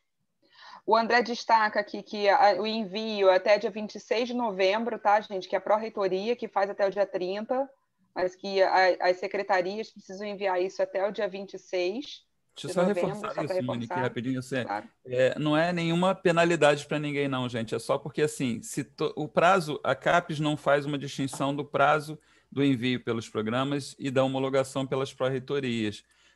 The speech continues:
Speaker 2: Só que, assim, se tudo é no mesmo prazo e são etapas diferentes, a gente não tem como deixar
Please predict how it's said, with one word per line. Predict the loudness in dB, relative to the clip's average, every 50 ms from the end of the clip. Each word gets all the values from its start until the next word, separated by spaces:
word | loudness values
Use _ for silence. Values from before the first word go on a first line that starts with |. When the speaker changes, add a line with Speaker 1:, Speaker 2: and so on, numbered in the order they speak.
| _
Speaker 2:
Só | _ -8 0 0 2 2
que, | 2 -2
assim, | -4 -2 -2 -4
se | -2 -2 -6
tudo | -2 0 0 2 4 4
é | 4
no | 4 2
mesmo | 2 2 2 0 -2 -4
prazo | -2 0 2 4 4 4 4 2 0 -4 -8 -6
e | -6 -6 -6
são | -4 -2 0 0 2
etapas | 0 2 2 2 0 2 0 -4 -6
diferentes, | -6 -6 -4 -2 -2 0 0 0 -2 -2 -4 -6 -6
a | -4
gente | -2 -2 -4 -2 -4
não | -6 -4
tem | -2 -4 -4 -4
como | -6 -6 -6 -4 -4 -4 -4
deixar | -4 -4 -4 -2 0 2 2 2 2 -2 -8